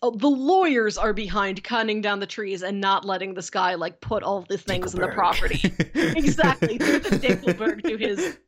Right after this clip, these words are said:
Speaker 1: you know, Mister Turner. And he's talking about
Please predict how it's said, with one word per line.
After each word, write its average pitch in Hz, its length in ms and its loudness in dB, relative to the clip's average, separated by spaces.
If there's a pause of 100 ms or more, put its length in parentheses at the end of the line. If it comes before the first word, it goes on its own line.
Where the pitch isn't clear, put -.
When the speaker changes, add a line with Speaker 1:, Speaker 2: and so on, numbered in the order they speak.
(140)
Speaker 1:
you 233 140 -6
know, 190 200 -8
Mister 202 400 -6
Turner. 175 460 -6 (1600)
And 254 120 4
he's 269 200 4
talking 370 500 2
about 185 460 0